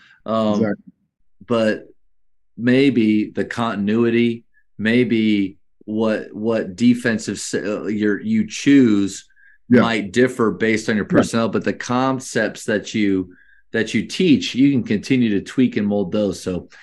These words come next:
Speaker 1: I completely get
Speaker 2: Hundred percent.
Speaker 1: that, man.
Speaker 2: Yeah, yeah, yeah. No, and I'm excited for the, um, the opportunity, 'cause here we have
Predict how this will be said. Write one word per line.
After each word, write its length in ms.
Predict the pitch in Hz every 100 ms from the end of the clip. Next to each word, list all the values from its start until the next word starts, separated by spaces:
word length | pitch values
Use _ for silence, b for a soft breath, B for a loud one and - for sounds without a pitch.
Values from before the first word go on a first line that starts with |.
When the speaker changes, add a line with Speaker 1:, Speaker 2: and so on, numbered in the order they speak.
| b
Speaker 1:
I 80 | 139
completely 460 | 143 - 135 113
get 120 | 98
Speaker 2:
Hundred 100 | 113
percent. 220 | 110 101 90
Speaker 1:
that, 60 |
man. 260 | 90 90 - _ -
Speaker 2:
Yeah, 260 | 139 131
yeah, 140 | 107 131
yeah. 220 | 131 123
No, 180 | 110 131
and 100 | 135
I'm 80 | 139
excited 420 | 131 135 131 123
for 120 | 120
the, 200 | 117 120 117
um, 420 | 110 104 95 98 _ _ _
the 80 | 127
opportunity, 500 | 135 117 143 143 123
'cause 180 | 123 104
here 260 | 123 175
we 100 | 151 131
have 320 | 123 113